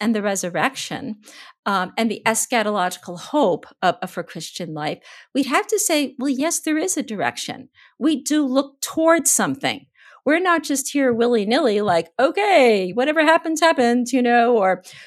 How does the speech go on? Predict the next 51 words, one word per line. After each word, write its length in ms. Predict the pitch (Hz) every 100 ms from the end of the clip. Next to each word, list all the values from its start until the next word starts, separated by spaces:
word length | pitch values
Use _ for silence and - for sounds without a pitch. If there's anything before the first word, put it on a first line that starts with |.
| -
we're 180 | - 302
not, 300 | 294 269 247 -
not, 640 | 233 240 240 269 269 277 -
you 60 |
know, 200 | 285 247
we're, 160 | - 240 -
we're 120 | 285
not 220 | 285 -
nihilistic. 760 | 240 269 269 285 370 - 151 -
We're 100 | 233
not, 220 | 240 240
"It's 120 | - 254
all 160 | 240
gonna 100 | 262 240
be 120 | 240
destroyed." 920 | 233 226 - - 175 151 107 131 - - - - -
Uh, 200 | 202 -
we're 200 | 220 330
not 240 | 339 320 294
just 240 | 320 -
simply 460 | 311 294 311 311 285
that, 360 | 262 226 - - _ _ _
well, 380 | 233 247 226 226 -
you 80 |
know, 140 | 233 220
the 120 | 208
righteous 340 | 185 277 277 -
will 80 |
be 100 | 233
saved 420 | 240 - 233 226 226
and 100 | 202
all 120 | 202
the, 120 | 196
all 160 | 196 190
the 120 | 190
rest 260 | 185 240 -
of 80 |
the, 240 | 190 170 -
you 100 | 202 185
know, 120 | 170
unrighteous 640 | 202 233 202 196 208 226 -
will 60 | 196
be 140 | 180
lost 480 | 165 165 185 - 143
to 200 | 202 160
damnation 800 | 208 208 202 175 208 - 147 -
or 80 | -
whatever. 500 | 160 147 151 135 - _ - -
So 360 | - - 254 247
there 120 | 294 320
is 140 | 415